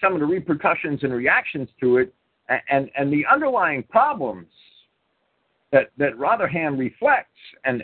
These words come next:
and Rotherham's not the real problem. The problem i-, is a lot deeper than that. I would like to start by reading a, um, so that we have a good overview. And I think this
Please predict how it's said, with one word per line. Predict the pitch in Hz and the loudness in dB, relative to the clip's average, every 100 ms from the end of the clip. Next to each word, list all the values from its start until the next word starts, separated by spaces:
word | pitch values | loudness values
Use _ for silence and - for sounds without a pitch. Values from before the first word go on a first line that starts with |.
| - | -2
and | 123 123 120 | 0 0 2
Rotherham's | 156 269 240 180 139 117 | 4 4 2 -2 -4 -2
not | 156 117 | -2 0
the | |
real | 131 165 | 0 0
problem. | - 185 208 139 123 | 2 0 0 -2 -4
The | 120 | -4
problem | 185 208 254 151 131 123 131 _ _ _ _ _ _ _ 135 | 0 0 0 -6 -8 -10 -12 _ _ _ _ _ _ _ -4
i-, | 127 | -2
is | 135 123 | -2 0
a | 135 | 0
lot | 139 139 110 | 2 0 -2
deeper | 151 214 165 117 | -4 -2 -2 0
than | 104 107 | 0 0
that. | 208 139 85 - _ _ _ _ _ _ _ _ _ _ _ | 0 0 -4 -10 _ _ _ _ _ _ _ _ _ _ _
I | - | 0
would | 190 214 | 0 2
like | 269 269 | 2 0
to | 170 | -8
start | - 247 269 196 | 0 0 0 -4
by | 170 | -2
reading | 160 151 233 269 208 165 | 0 0 -4 -8 -8 -2
a, | 139 123 | 0 2
um, | 113 107 101 95 82 | 0 0 -2 -6 -4
so | 175 | -2
that | 165 | 0
we | 165 151 | 2 2
have | 170 160 | 2 0
a | 143 | -2
good | 131 175 | 0 -2
overview. | 143 170 247 233 123 120 110 110 | 0 -4 -2 -6 -4 -2 0 2
And | 147 | 2
I | 247 | 2
think | 294 302 247 | 0 -6 -8
this | 233 | -8